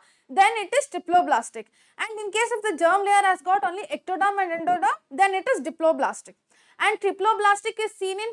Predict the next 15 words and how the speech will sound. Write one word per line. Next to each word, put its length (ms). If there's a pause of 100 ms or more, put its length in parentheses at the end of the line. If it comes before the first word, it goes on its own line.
higher 280
organism. 580 (300)
And 200
diploblastic 680
is 120
seen 360
mostly 440
in 120
the 160
lower 280
organism, 520
that 200
is 120
in 100
your 160